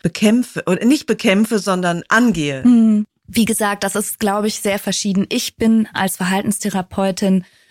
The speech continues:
Speaker 2: natürlich stärker mit meinem Fokus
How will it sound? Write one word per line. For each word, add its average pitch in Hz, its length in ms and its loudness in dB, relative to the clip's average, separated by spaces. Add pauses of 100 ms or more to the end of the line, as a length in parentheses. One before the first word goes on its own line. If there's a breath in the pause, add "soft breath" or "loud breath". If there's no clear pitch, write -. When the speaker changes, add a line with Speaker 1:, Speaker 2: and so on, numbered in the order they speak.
(120)
Speaker 2:
natürlich 202 640 0
stärker 190 580 -2
mit 196 180 2
meinem 175 220 2
Fokus 180 520 -4